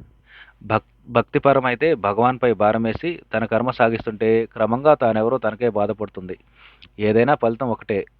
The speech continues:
శరణాగతి అంటే తన్ను విచారించి తెలుసుకుని తాను తానుగా నిల్చున్నుటే. "తన్ను విడిచి అన్యం ఏమున్నది?" అన్నారు భగవాన్. "అది తెలుసుకునే మార్గము"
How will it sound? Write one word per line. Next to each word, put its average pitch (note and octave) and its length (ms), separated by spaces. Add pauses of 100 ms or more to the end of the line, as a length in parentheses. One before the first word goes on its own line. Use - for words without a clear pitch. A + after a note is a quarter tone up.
(160)
శరణాగతి B2+ 760
అంటే D3 420 (440)
తన్ను C3+ 340
విచారించి C3 520
తెలుసుకుని A#2 680 (600)
తాను B2+ 260
తానుగా B2 460
నిల్చున్నుటే. A2 680 (1160)
"తన్ను B2+ 200
విడిచి B2 340
అన్యం A#2+ 280
ఏమున్నది?" A#2 540
అన్నారు A2 260
భగవాన్. G2+ 340 (580)
"అది B2+ 140
తెలుసుకునే A#2+ 440
మార్గము" B2+ 580